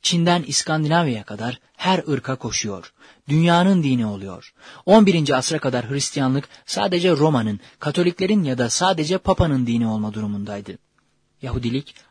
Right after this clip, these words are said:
hala Yahudilerin. Müslümanlık öyle değil. Herkesin dinidir. Herkes bu dine girer çıkar.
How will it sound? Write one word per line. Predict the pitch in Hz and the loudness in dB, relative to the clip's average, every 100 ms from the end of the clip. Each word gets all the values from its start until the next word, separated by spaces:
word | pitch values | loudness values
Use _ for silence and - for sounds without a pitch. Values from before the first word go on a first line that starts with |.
| _ | _
hala | - 208 170 156 | -2 2 4 6
Yahudilerin. | 147 127 123 113 107 104 95 _ _ - - | 4 2 0 -2 -2 -4 -10 _ _ -20 -6
Müslümanlık | 156 - 185 175 185 - - | -4 -2 0 0 -2 -2 2
öyle | 147 139 | 2 2
değil. | 120 104 - _ _ _ | 0 -4 -6 _ _ _
Herkesin | 185 180 151 - 117 | -2 0 0 0 -2
dinidir. | 107 104 101 101 - - | -2 -6 -8 -12 -14 -12
Herkes | - 202 202 - 202 | -4 0 0 0 -2
bu | 175 | 0
dine | 131 104 | 0 -2
girer | 110 131 156 160 | -4 -2 0 0
çıkar. | - - 113 95 - | -4 -6 -6 -12 -16